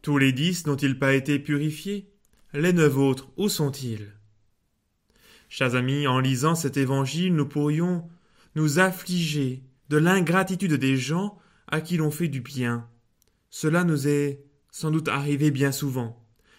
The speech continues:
Hein, quand des personnes manquent de gratitude, on éprouve souvent de l'amertume et même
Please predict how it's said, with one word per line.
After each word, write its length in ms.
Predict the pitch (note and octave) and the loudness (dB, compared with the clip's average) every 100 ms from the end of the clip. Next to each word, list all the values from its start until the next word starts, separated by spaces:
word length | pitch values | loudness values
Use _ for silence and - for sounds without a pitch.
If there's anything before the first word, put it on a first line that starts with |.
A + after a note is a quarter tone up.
| _ | _
Hein, 120 | C3 | -8
quand 140 | C3 C#3 | -2 2
des 120 | C#3 | 2
personnes 680 | C#3+ C#3 - D#3+ F3 C#3+ A#2+ - _ _ _ _ _ | 0 -2 -2 0 0 -2 -6 -14 _ _ _ _ _
manquent 320 | C#3 D3+ F3+ | -4 0 2
de 100 | D3+ | 2
gratitude, 960 | C#3+ C#3+ C#3+ C3+ - D3+ F3 D3 A#2+ A2 - _ _ _ _ _ - | 0 0 -2 -4 -6 -6 -4 -4 -6 -8 -14 _ _ _ _ _ -6
on 140 | C#3+ | 0
éprouve 680 | E3 E3 F#3+ G#3+ D#3+ D3 C#3+ - - | 2 0 0 0 2 0 -2 -10 -14
souvent 400 | - E3+ F#3 F3 | -6 -2 0 2
de 80 | |
l'amertume 840 | D3+ D3+ D3+ D#3 D#3 E3+ D#3 B2+ A2 - - | 4 4 4 0 -2 -2 0 -2 -6 -14 -6
et 160 | D3+ | -2
même 360 | E3+ G#3+ F#3+ D#3+ | 2 2 0 -4